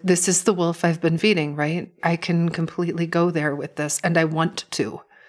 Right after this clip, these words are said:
and I want to. And who could say why I'm so available to it? I don't know. 'Cause I love him so much, 'cause it matters so much, 'cause so much is at stake. Whereas with the chewing thing, I mean, it's just annoying,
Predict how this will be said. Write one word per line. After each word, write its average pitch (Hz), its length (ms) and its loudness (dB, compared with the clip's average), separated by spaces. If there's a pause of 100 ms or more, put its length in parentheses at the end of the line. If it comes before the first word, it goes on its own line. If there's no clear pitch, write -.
(200)
and 165 140 2
I 175 60 6
want 160 560 0
to. - 260 -8 (640)
And 196 360 4
who 220 140 0
could 202 160 -2
say 180 200 0
why 170 180 2
I'm 170 240 0
so 165 500 -2 (180)
available 165 520 0
to 160 220 -6
it? - 240 -12 (260)
I 208 100 2
don't 202 280 -2
know. 185 440 0 (160)
'Cause 226 160 2
I 226 120 4
love 185 220 -2
him 196 140 0
so 190 160 0
much, 196 300 0
'cause 180 140 0
it 180 100 0
matters 175 420 0
so 185 140 0
much, 190 380 -2
'cause 175 180 0
so 170 180 2
much 175 280 0
is 185 120 0
at 175 140 -4
stake. - 540 -6 (400)
Whereas 180 320 4
with 180 120 -2
the 175 80 0
chewing 165 400 -2
thing, 156 460 -6
I 170 60 -4
mean, 160 160 -2
it's 151 160 -8
just - 200 -8
annoying, 151 520 -6